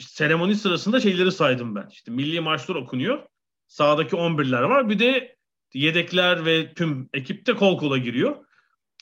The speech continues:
İtalya tarafında otuz kişi saydım. Avusturya tarafında daha azdı ilginç bir şekilde. Ya hani, hani bir kişi yanlış saydım falan diyeceğim ama galiba yirmi altı ya da yirmi yedi idi. Yani üç kişi falan fark vardı yanılmıyorsam. Yani şeyi düşünüyorum, herhalde bir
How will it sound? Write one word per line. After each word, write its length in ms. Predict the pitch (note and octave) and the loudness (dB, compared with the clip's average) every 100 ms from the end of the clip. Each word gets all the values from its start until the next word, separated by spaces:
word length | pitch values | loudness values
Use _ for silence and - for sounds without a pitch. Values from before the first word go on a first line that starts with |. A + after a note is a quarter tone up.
| _ | _
İtalya 360 | C#3+ G3 A3+ | 0 2 2
tarafında 400 | G#3 F3+ C#3 C#3+ | 2 0 0 -4
otuz 300 | B2+ C3+ B3+ | -6 -2 -2
kişi 240 | B3+ A#3+ C4 | 0 -2 0
saydım. 560 | B3 A#3+ A#3 C4+ C4 - | 2 2 2 -2 -6 -4
Avusturya 440 | E3 F3 - A#3 | -2 0 2 2
tarafında 440 | A3 G#3+ F3+ A#3 G3 | 2 0 2 2 6
daha 200 | G3+ G#3+ | 6 6
azdı 360 | E3+ B2+ D3 | 4 0 -4
ilginç 340 | A3 D3+ D3+ - | -4 -4 -6 -6
bir 60 | |
şekilde. 680 | - C3 B2 G#2 D#3+ D4+ - _ _ _ _ _ | -8 -6 -6 -2 -2 -2 -8 _ _ _ _ _
Ya 400 | A#2 E3+ F3+ - | -2 0 0 -4
hani, 320 | E3 D3 C3 C3 _ _ _ B2+ | -6 -4 -6 -12 _ _ _ -8
hani 220 | B2+ A#2+ | -6 -8
bir 100 | C#3+ | -12
kişi 180 | - D3+ | -6 -2
yanlış 240 | C#3+ D3 | -2 -2
saydım 280 | D3 C3+ C3+ | -4 -4 -2
falan 180 | D3 D#3+ | -4 -4
diyeceğim 300 | F3 C4+ G3+ | -2 -2 0
ama 40 | |
galiba 580 | D3 F#3+ F3+ A#3 G#3+ - _ _ _ _ - | 0 0 0 -2 -4 -8 _ _ _ _ -6
yirmi 340 | C3+ F3 G3+ | -2 0 0
altı 180 | G3 G3 | 0 -2
ya 80 | G#3+ | -2
da 40 | |
yirmi 280 | G3 F3+ F3 | 0 0 0
yedi 180 | E3 D3 | 0 0
idi. 260 | B2+ A2 | -2 -2
Yani 140 | C3 C#3+ | -4 -2
üç 220 | G3+ G#3 | -4 -6
kişi 200 | G#3 F3 | -6 -4
falan 220 | F#3 A3 | 0 0
fark 280 | F#3+ E3 - | 2 0 0
vardı 220 | A#2+ G#2 | -2 -2
yanılmıyorsam. 640 | A2+ C3 A#2 G#2+ G2 - - _ - _ _ _ _ | -4 -4 -4 -8 -12 -20 -20 _ -20 _ _ _ _
Yani 220 | B2+ D3 | -6 -6
şeyi 220 | C#3+ E3 G#3 | 0 2 2
düşünüyorum, 480 | F3 D3+ C3 A#2+ | 0 -2 -2 -2
herhalde 500 | C#3+ F#3+ C#3+ B2+ F#3 | 2 2 2 0 0
bir 500 | D3 D3 C#3+ C#3+ C3+ | 2 2 2 -2 -6